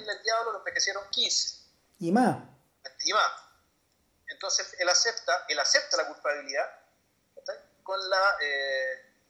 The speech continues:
Speaker 1: eso sí, con la promesa del indulto, efectivamente el tipo después de poco tiempo, eh, es indultado y recibe, sale de la cárcel, ¿cachai? Y en el fondo esa fue, esa fue más o menos la forma que tuvo el ejército de reconocer que las cosas no se hicieron del todo bien,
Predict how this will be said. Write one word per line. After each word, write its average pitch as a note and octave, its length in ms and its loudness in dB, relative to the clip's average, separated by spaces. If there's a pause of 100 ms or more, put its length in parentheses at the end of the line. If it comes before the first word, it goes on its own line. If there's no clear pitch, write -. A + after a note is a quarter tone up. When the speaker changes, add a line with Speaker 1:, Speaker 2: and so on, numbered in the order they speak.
Speaker 1:
eso - 200 -4
sí, - 440 -2
con F3+ 180 0
la F#3 120 4
promesa F3 320 -2
del F3 140 0
indulto, G#3+ 340 -12
efectivamente - 540 -6
el - 120 -20
tipo - 220 -6
después F#3 220 -8
de F#3+ 80 -8
poco F3+ 180 -4
tiempo, - 560 -14
eh, C#3+ 280 -2
es F3 160 -2
indultado - 640 -2 (480)
y - 160 -8
recibe, F3+ 500 4
sale F3 240 6
de F3 60 8
la D3 100 4
cárcel, - 300 0 (560)
¿cachai? D3 220 -4 (200)
Y C#3+ 40 -6
en C#3 60 -6
el - 60 -16
fondo F3 160 -6
esa F3 160 0
fue, G3 260 -6
esa G3+ 240 2
fue A3 220 -8
más - 320 0
o - 40 -20
menos G#3+ 280 -4
la F#3+ 120 0
forma G#3 400 -8
que F3 80 -8
tuvo F3 180 -2
el E3+ 80 2
ejército - 480 -6 (500)
de D#3 80 0
reconocer E3+ 500 -2 (100)
que F#3+ 60 -10
las F3+ 160 -2
cosas G3 260 -6
no F#3+ 80 -6
se - 100 -8
hicieron F#3 260 -6
del - 160 -16
todo G3+ 220 -4
bien, A#3+ 140 0